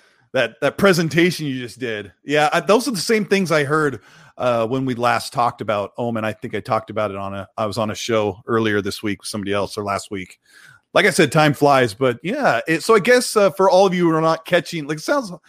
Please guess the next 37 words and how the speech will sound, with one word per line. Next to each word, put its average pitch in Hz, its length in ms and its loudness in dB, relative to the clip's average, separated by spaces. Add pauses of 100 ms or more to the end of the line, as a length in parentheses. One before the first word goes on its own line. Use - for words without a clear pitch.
(160)
sounds 220 180 0
like 196 140 2
in 196 100 2
the 175 60 2
chat, 170 320 4
everyone 151 340 2
knows 147 240 2
exactly 120 760 -4
what 110 180 -6
Destin's 113 440 -4
talking 123 340 -2
about, 131 200 0
and 123 80 -4
what 120 160 -2 (220)
Paris 156 300 2
is 131 100 -8
learning 151 320 2
as 139 160 0
we 131 80 -4
talk 143 420 -2 (260)
is 127 200 0
that 139 260 4 (320)
<laughs> - 300 -16
Arcane 202 420 2
Studios, 220 580 0
the 151 100 -10
team, 185 500 -8 (100)
uh, 123 240 -4
I 123 80 -8
think 214 380 -4
that 131 360 -4
brought 123 320 0
us 120 440 -8
Prey, 143 500 0 (100)
if 123 140 -12
it's - 240 -10
Arcane 123 500 -4